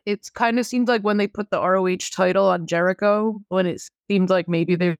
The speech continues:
were pitching R O H for T V or something. Um, I don't know if maybe they're trying to maybe bundle it or something with A E W in the, in the streaming process to kind of put,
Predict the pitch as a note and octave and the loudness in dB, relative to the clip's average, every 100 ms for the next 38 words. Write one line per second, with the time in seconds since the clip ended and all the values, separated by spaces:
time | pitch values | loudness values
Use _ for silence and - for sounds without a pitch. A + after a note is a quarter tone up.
0 | - E3+ - F3 - E3 D#3+ E3 D#3+ D#3+ | -2 -2 0 -4 -2 0 2 2 0 -2
1 | - E3 - E3+ D#3+ E3 F3 E3+ - F#3 | -2 -2 -2 -6 -4 0 0 0 -2 -4
2 | - F#3+ F#3+ G3 _ _ _ _ D#3+ E3 | 0 0 0 -2 _ _ _ _ 0 2
3 | E3 D3+ F3 F#3+ F#3+ - F#3 E3+ E3+ - | 0 0 0 2 0 0 -2 2 0 -2
4 | _ - F#3+ F3 F3 D#3 - F3+ F3+ F3+ | _ -2 0 0 -2 -8 -8 -2 2 2
5 | E3+ E3 D#3 _ _ _ - F#3 G3 F#3+ | 0 -4 -8 _ _ _ -4 0 2 0
6 | D3 F#3+ G#3+ G#3+ A3 - G3+ - G#3+ G#3+ | 0 2 2 2 2 2 -2 0 -2 0
7 | G#3 G#3+ G3 G3 F#3 G3 F#3 F#3+ F#3+ F#3+ | 0 0 0 0 2 0 2 0 2 0
8 | - F3 F3 E3 D#3 D3 D3+ - - G#3+ | -2 -2 -2 -2 -2 -2 -2 -2 0 2
9 | G#3+ G#3 G3 G3+ G3+ - G#3 G3 - E3 | 2 2 2 2 2 2 0 -2 -4 -4
10 | D3 E3+ D#3+ - E3+ | 0 0 0 0 0